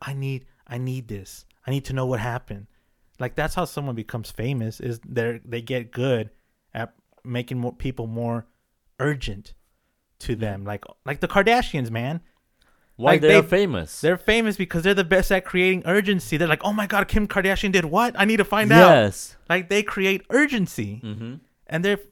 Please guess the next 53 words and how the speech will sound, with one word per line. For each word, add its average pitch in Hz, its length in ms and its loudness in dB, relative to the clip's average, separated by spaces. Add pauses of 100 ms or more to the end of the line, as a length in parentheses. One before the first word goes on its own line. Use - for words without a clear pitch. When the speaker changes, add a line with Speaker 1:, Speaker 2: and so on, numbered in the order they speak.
Speaker 1:
that, 226 240 -2
they're 349 100 2
fucking 370 360 2
billionaires 277 440 6
off 147 200 6
of 139 60 2
that. 123 400 2
Speaker 2:
<laughs> - 40 -20 (220)
Speaker 1:
Like, 214 160 4
when 247 140 2
you 277 140 2
say, 220 420 2 (140)
what, 190 560 2
when 180 180 -2
Kim 220 220 -6
Karda-, 170 400 0
when 165 260 -4
you, 185 300 -4
when 170 240 -4
they 175 100 4
ask 160 220 0
her, 147 60 0
"What's 170 240 0
your 185 100 0
profession?" - 640 -6 (180)
she - 160 -2
needs 196 140 2
to 156 80 -6
say, 139 340 0
"Oh, 208 120 2
I 202 80 -4
create 208 340 -2
urgency." 120 520 -6 (400)
Speaker 2:
Yeah. 120 460 2 (300)
Speaker 1:
Because 185 300 2
that 180 180 -4
creates 196 400 -6 (120)
urgency 196 480 -2
for 160 180 -6
her, 160 180 0
Speaker 2:
Because 151 240 4
Speaker 1:
creates 151 160 0
Speaker 2:
why 139 200 8
they 139 140 4
are 135 80 6
famous 175 320 2
Speaker 1:
billions. 156 220 0
Speaker 2:
for? 87 340 -2
Like, 98 160 -6
Speaker 1:
They 143 100 -4
Speaker 2:
nothing. 135 200 0
Speaker 1:
create 120 260 -4
billions. 127 720 -4